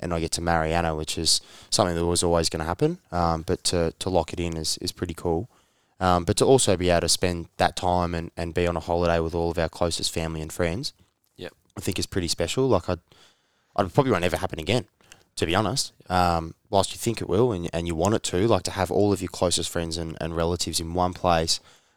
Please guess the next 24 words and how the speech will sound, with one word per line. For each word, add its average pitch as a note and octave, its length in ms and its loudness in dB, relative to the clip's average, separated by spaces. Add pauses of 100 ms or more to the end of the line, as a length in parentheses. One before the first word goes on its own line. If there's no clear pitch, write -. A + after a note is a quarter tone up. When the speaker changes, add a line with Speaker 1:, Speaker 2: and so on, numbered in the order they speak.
(140)
Speaker 1:
um, D#2+ 200 2
at D2 100 4
Hamilton F#2 320 -2
Island, E2+ 220 2
which - 120 -8
is F#2+ 60 -2
a F#2+ 60 -2
pretty G#2+ 180 -2
cool G2 160 -4
destination, E2+ 640 -2
we E2 120 -2
think. D#2+ 240 -10
Well, F2+ 80 -2
for F2+ 200 2
us, E2 200 2
it D#2 60 -6
is. F#2 300 -2 (180)
Speaker 2:
Yep. - 500 -12
Speaker 1:
Um, D#2+ 520 0 (580)
yeah, D#2 220 6
we're, F2 260 0 (260)
we're, E2 320 -2
we're E2 120 -2
pumped. - 380 -4